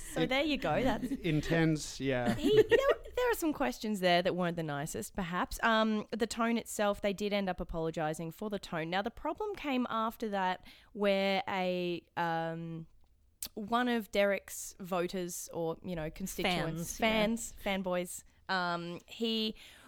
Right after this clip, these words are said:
Speaker 1: wrote something on Facebook and it, it was widely seen as a homophobic slur against Kathleen Wynne, who was obviously openly gay. And Derek Fildebrandt replied, "Great to have, uh, great to have constituents like you."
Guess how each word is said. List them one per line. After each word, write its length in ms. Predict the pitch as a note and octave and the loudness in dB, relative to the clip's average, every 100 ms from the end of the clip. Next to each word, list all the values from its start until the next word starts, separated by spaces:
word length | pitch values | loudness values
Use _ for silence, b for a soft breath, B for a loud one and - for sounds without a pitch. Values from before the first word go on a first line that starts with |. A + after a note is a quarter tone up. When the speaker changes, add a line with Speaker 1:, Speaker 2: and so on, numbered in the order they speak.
| - | 2
Speaker 1:
wrote 240 | A3+ C4 | 6 6
something 340 | - B3+ B3 A3 | 4 0 0 -2
on 100 | G3+ | 0
Facebook 480 | F#3 D#3+ - E3 - | 0 -2 -2 -6 -6
and 340 | - E3+ E3 E3 | -6 -4 -4 -6
it, 360 | A#2 - - - G3 _ | -6 -8 -10 -14 -18 _
it 120 | - C4+ | -2 0
was 460 | B3 - - - - | -2 -4 -8 -10 -8
widely 560 | G#3+ B3 A#3+ A3 G3 | -4 0 0 0 -2
seen 360 | F#3 F#3 F3+ F3 | -2 -2 0 0
as 280 | D#3+ E3+ E3+ | 0 0 0
a 200 | E3 D#3+ | 0 0
homophobic 480 | F3+ F3 E3 D#3 D#3+ | -2 -2 -4 -4 -6
slur 280 | - D#3 D#3+ | -4 -2 -2
against 460 | D#3+ D#3 D#3+ - | -2 -4 -6 -10
Kathleen 380 | - D3 - F3+ | -8 -8 -6 -6
Wynne, 140 | E3 D#3+ | -4 -4
who 80 | E3+ | -6
was 120 | D#3 | -6
obviously 380 | - D#3 E3+ - E3+ | -10 -10 -8 -6 -6
openly 280 | E3+ E3 | -6 -6
gay. 280 | E3 D#3 D3+ B B B | -4 -2 -2 B B B
And 260 | F#3 F#3 F#3+ | 2 4 4
Derek 260 | F#3+ F3 - | 4 2 2
Fildebrandt 420 | A3+ G#3 G3+ F3+ | -2 0 0 0
replied, 440 | F3 F#3+ F3+ F3 | -4 -2 0 0
"Great 300 | - C#4+ B3 | 0 -2 0
to 100 | A#3+ | -4
have, 380 | G3+ A3 G#3 F#3+ | 0 0 2 2
uh, 300 | G3 F#3 F3+ | 4 4 2
great 180 | A#3 D#4+ | 2 2
to 40 | B3+ | 2
have 120 | A#3+ | 0
constituents 720 | G#3+ G3 - D#4 B3+ A3+ G#3+ | -2 -4 -4 -4 0 0 -2
like 260 | G3+ G3 F#3+ | -2 -4 -2
you." 240 | F#3 E3+ | 0 0